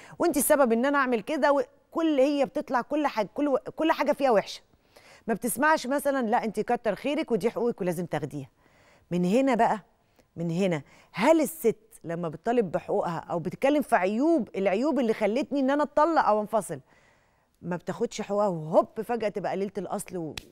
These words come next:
وبتنكر الجميل وتنكر كل حاجة؟ ولا لو الراجل ادى حقوق الست وكرمها وقدرها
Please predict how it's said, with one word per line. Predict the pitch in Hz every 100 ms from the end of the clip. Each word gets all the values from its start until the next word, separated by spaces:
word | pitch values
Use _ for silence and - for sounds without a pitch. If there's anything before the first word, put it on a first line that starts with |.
| -
وبتنكر | 170 - 226 220 190
الجميل | 160 196 247
وتنكر | 254 208 254 - 214
كل | - 247
حاجة؟ | 226 240 262 262 _ - - - -
ولا | 220 330 359 330
لو | 262 233
الراجل | 220 262 349 277 294
ادى | 233 233 214
حقوق | 214 - 311
الست | - - 240 - -
وكرمها | 190 - 190 185 226 240 196 170
وقدرها | 156 160 160 151 220 202 165 139